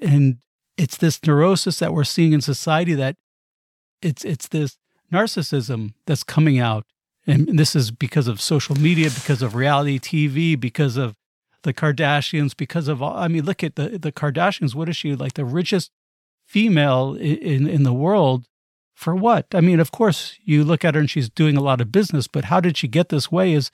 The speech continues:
from, from, from just social media, from pornography tape that came out or whatever it is, and from the, uh, silly reality show.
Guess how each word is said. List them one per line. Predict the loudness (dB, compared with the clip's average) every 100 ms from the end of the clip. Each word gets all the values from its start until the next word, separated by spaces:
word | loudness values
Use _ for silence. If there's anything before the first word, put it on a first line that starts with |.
| _ _ _ _
from, | -10 0 0
from, | 0 2 2 2
from | -2 0 4 4
just | 0 -4 -2
social | -2 -2 2 2
media, | 4 4 2 0
from | 0 -2
pornography | 0 0 2 0 -2 0 -2
tape | 0 0
that | 0 -2
came | 2 4
out | 4 4 2
or | 0
whatever | 0 0 0 -2
it | 0
is, | 2 2 0 -8 _ _ _ _
and | 0 0
from | 2 2
the, | 2 0
uh, | -2 -2 -2
silly | -4 0 0
reality | 0 2 2 4 2 -2
show. | -4 -6 -8